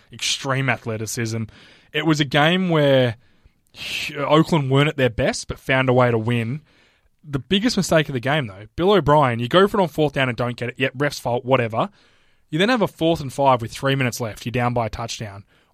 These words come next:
Or at midfield, pretty much. And you don't go for it. You punt it back. They get a good return. They, they didn't touch the ball again. Carr hit three. They went three for three on third down. Bang,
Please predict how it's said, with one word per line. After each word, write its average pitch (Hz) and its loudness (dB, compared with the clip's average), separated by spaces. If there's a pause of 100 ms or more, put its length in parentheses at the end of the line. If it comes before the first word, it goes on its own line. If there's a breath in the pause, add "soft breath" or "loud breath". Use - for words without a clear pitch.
(140)
Or 135 6 (240)
at 143 0 (160)
midfield, 147 0
pretty 101 -8
much. 156 -4 (720)
And 139 -2
you 139 -4
don't 123 0
go 107 -10
for - -18
it. - -20 (140)
You - -10
punt 160 0
it 147 -4
back. 113 -4
They 117 -6
get 113 -4
a 110 -6
good 123 -2
return. 120 -4
They, 120 -4
they 127 0
didn't 135 -2
touch 123 -6
the - -10
ball 107 -8
again. 113 -14 (640 soft breath)
Carr - 0
hit 131 -2
three. 143 0
They 127 -2
went 123 -4
three 175 0
for - -8
three 143 -4
on 127 0
third 123 -2
down. 120 0
Bang, 107 -10